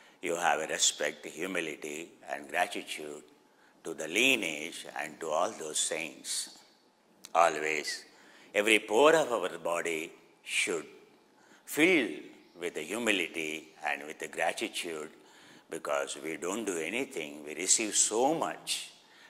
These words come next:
and yet, and we don't express often, we don't realize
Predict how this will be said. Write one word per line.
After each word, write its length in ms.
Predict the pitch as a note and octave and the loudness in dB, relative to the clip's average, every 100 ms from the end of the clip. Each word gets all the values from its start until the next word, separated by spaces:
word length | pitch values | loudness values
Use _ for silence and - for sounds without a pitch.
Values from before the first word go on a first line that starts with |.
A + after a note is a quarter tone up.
| - | -4
and 180 | D2+ D#2+ | -4 -2
yet, 460 | D#2+ F2+ F#2+ - - - _ _ _ _ _ - | 0 2 0 -4 -20 -20 _ _ _ _ _ -4
and 220 | D#2+ D2 | -4 -4
we 120 | D2+ | -8
don't 280 | D2+ F#2 E2 | -6 -6 -6
express 480 | D2+ - - D3+ - | 2 2 4 2 2
often, 380 | D#2+ C#2+ D#2 D#2 | 0 0 -6 -6
we 120 | D2 | -6
don't 260 | D2 E2 D#2+ | -6 -8 -6
realize 680 | D2+ D#2 D2+ D2+ D#2 - | -2 0 2 0 -2 -8